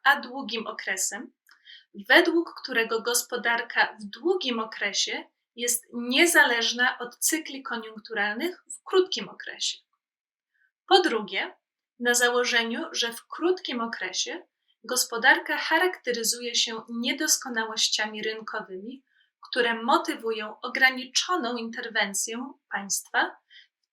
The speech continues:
wyłącznie w celu usprawnienia mechanizmów rynkowych.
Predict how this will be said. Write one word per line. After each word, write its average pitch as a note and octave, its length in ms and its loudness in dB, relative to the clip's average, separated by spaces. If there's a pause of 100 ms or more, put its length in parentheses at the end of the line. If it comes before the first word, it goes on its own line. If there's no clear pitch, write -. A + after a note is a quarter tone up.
(260)
wyłącznie D4+ 640 0
w - 60 -8
celu B3+ 480 -2
usprawnienia B3 800 2
mechanizmów G#3 720 -6
rynkowych. - 640 -14